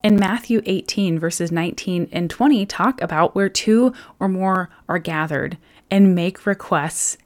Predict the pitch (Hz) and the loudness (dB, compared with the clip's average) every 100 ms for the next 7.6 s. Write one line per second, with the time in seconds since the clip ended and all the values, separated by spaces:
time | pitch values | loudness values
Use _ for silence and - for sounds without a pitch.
0 | - 185 170 180 165 147 147 - 226 233 | -6 -4 -2 -4 -2 -4 -4 -4 0 2
1 | - - 147 - - _ _ _ _ - | 0 -4 -6 -6 -12 _ _ _ _ -20
2 | - - 240 - 226 - 359 - 190 220 | -4 4 4 2 -4 0 0 0 -2 4
3 | 226 220 220 180 175 - - 165 - 170 | 4 4 -2 -2 -2 -2 -4 -8 -2 0
4 | 165 - _ _ _ _ _ _ _ _ | 0 -2 _ _ _ _ _ _ _ _
5 | _ _ _ _ _ _ - 202 214 180 | _ _ _ _ _ _ 0 2 2 2
6 | 196 208 233 - 214 190 175 - 170 160 | 0 2 0 0 -2 -4 -4 -6 -4 -6
7 | 160 - 180 - 175 | -6 -6 -6 -6 -6